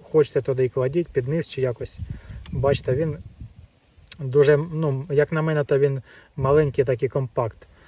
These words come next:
І як перевага, і як недолік, або, правильніше сказати, це особливість. Він під два пальці. Якщо взяти повнорозмірний, повнорозмірний револьвер,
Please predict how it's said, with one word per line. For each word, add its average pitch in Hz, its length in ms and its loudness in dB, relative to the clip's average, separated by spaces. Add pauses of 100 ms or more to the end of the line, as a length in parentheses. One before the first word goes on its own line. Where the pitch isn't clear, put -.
(320)
І 156 60 0
як 180 140 4
перевага, 196 520 6
і 170 220 0
як 143 360 2
недолік, 120 420 -2 (160)
або, 131 560 0
правильніше 139 520 2
сказати, 143 440 0
це 151 180 0
особливість. 127 680 -2
Він 175 200 0
під 135 280 -2 (460)
два 131 220 2
пальці. 113 360 -4
Якщо 135 260 0
взяти 131 440 2 (520)
повнорозмірний, 139 920 0 (540)
повнорозмірний 143 880 4
револьвер, 170 520 2